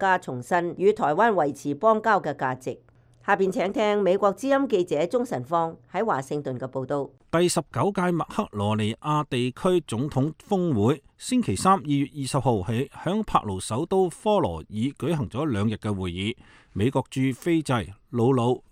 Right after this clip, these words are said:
Speaker 2: 湯加王國、基里巴斯、圖瓦盧大使館星期二發布咗蓬佩奧對峰會嘅書面呵斥。蓬佩奧響感謝帕勞總統雷蒙格紹邀請美國出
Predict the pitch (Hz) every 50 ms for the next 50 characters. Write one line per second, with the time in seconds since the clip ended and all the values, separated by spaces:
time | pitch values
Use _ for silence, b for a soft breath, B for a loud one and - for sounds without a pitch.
0 | - - _ - 170 170 175 165 180 170 170 135 90 85 85 - 127 127 127 107
1 | - _ - 175 175 147 135 131 - 156 156 156 143 - - 160 160 165 - _
2 | _ _ - - 107 98 107 107 127 139 139 117 98 95 - 110 113 117 110 -
3 | 135 127 - 113 117 143 156 - - 208 190 - 92 85 98 120 117 - - 135
4 | 127 - 131 110 120 139 170 180 175 - - 131 107 110 113 - 156 151 156 -
5 | 156 151 151 - 156 156 151 - - 202 190 180 139 123 156 - 139 127 - -
6 | - 160 143 117 113 131 127 135 131 123 - 151 123 - - b b b b b
7 | b - 156 160 165 160 196 208 214 208 202 196 170 143 180 214 233 220 - 170
8 | 214 208 - 170 165 160 - - - 190 - - - 107 107 113 - 147 156 190
9 | - 156 175 202 196 - 123 117 113 117 113 120 120 117 113 117 120 - 165 156
10 | 156 - - - - 139 135 131 135 - b b b b b b b b - 202
11 | 220 214 180 - 143 151 196 196 143 147 147 160 165 160 - - -